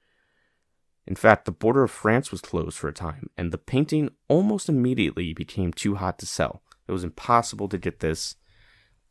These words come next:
sold on the black market because no one wanted to deal with it. They wouldn't be able, like,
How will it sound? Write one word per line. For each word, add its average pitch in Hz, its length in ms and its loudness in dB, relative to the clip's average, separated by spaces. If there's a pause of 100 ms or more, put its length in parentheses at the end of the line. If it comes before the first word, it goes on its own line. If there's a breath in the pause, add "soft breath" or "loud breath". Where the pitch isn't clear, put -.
sold 92 300 4
on 87 80 2
the 82 60 0
black 80 240 0
market 76 240 -6
because 82 360 -4 (140)
no 101 160 6
one 101 140 6
wanted 90 240 2
to 80 60 -10
deal 80 200 -2
with 82 140 -2
it. 85 220 0
They 90 140 -4
wouldn't 87 240 -4
be 85 160 -2
able, 85 320 -8 (180)
like, 90 180 -6